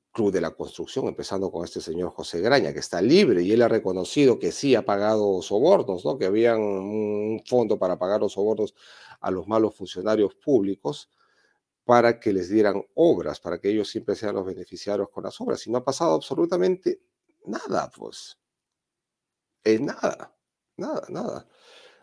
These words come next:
Hay una frase que dice, pues, "Dime tu sistema jurídico y te diré en qué país vives". Esa frase es mía, por si acaso, ¿ah? Y, bueno, Estados Unidos tiene un buen sistema, eh, judicial.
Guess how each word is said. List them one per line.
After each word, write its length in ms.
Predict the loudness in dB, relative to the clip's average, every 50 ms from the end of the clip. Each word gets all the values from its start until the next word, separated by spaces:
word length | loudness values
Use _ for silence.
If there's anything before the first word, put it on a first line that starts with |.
| _ -4
Hay 160 | -2 -2 0
una 180 | 2 2 2
frase 400 | 4 6 6 6 8 6 4 -2
que 140 | -2 0 0
dice, 400 | 2 2 2 0 -2 -4 -6 -6 -6
pues, 240 | -6 -6 -6 -4 -2
"Dime 920 | 2 2 4 6 6 6 6 6 6 6 6 4 2 0 -2 -6 -10 -14 _ _ _ _ _
tu 120 | -10 -10
sistema 460 | -8 -8 -10 -4 0 0 2 2 2 0
jurídico 920 | -2 -2 0 2 2 2 2 2 0 -2 -2 -2 -2 -2 -2 -4 -8 -18 _ _ _ -10
y 120 | -8 -6
te 120 | -4 -4 -4
diré 240 | -2 0 0 2 2
en 120 | 0 0
qué 120 | -2 -4
país 380 | -4 -2 -2 -2 -2 -2 -4 -4
vives". 380 | -2 -2 -2 -2 -4 -8 -14 _ _ _ _ _ _ _ _ _ _ -8
Esa 180 | -6 -6 -4
frase 260 | -4 -2 -2 -2 -2
es 120 | -4 -2 0
mía, 180 | 0 0 0
por 140 | -2 -6 -8
si 60 | -8
acaso, 380 | -6 -4 -4 -4 -4 -4 -8 -10
¿ah? 140 | -12 -12 _ _ _ _ _ -20 -20 -20 -20 -20 _ _ _ _ _ _ _ _ _ _ _ _ _ _
Y, 360 | 8 10 10 10 10 8 6 2 -2 -4
bueno, 160 | -2 0 0 -2
Estados 380 | -2 0 2 2 2 2 0
Unidos 240 | -4 -4 -4 -4 -6
tiene 160 | -8 -8 -8
un 180 | -8 -8 -4 0
buen 240 | 2 2 2 2 0
sistema, 920 | -4 -10 -10 -8 -4 -2 -2 -2 -2 -4 -4 -4 -4 -4 -4 -4 -4 -6
eh, 160 | -6 -8 -8 -10
judicial. 720 | -12 -14 -12 -12 -10 -10 -6 -2 0 0 2 0 -2 -6